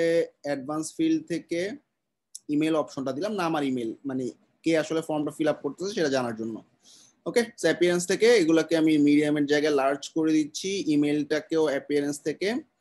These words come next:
উম, medium থেকে large করে দিচ্ছি। দুটোটা অপশনই required,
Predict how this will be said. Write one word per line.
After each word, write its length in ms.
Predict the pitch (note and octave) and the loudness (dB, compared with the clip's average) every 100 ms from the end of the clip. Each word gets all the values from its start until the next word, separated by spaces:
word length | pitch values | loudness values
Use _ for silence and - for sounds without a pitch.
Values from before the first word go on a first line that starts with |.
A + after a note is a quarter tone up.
| _ _ _ _ | _ _ _ _
উম, 280 | B2+ B2+ B2+ - | -6 -4 -4 -2
medium 380 | C#3 C#3 C#3 C3 | 0 2 0 -2
থেকে 220 | D3 F3+ | -2 0
large 340 | C#3+ B2+ - | 0 -2 -6
করে 240 | - C3+ A#2+ | -4 -4 -2
দিচ্ছি। 440 | A2+ - - G#2+ _ _ _ - | -8 -10 -14 -14 _ _ _ -10
দুটোটা 340 | A#2+ D3 D3+ | -4 -4 0
অপশনই 540 | F3 E3 - F3 F#3 F#3+ | 0 0 -2 -4 0 2
required, 540 | D3+ C#3+ C3 A#2 G2 | 2 0 -2 -2 -6